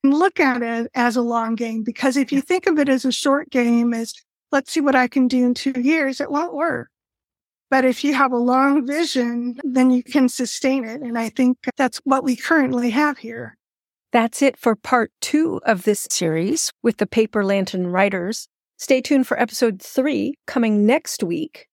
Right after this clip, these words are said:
Speaker 2: where we will wrap up our conversation with what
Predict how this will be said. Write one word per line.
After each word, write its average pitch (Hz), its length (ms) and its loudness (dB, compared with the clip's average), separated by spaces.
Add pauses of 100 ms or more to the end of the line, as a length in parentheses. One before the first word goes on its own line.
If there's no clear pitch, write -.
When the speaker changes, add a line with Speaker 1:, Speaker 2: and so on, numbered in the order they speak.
(120)
Speaker 2:
where 226 420 2
we 226 180 0
will 226 440 2
wrap 226 400 0
up - 160 0
our 196 100 2
conversation 196 840 -2 (300)
with 226 480 0 (140)
what 202 320 0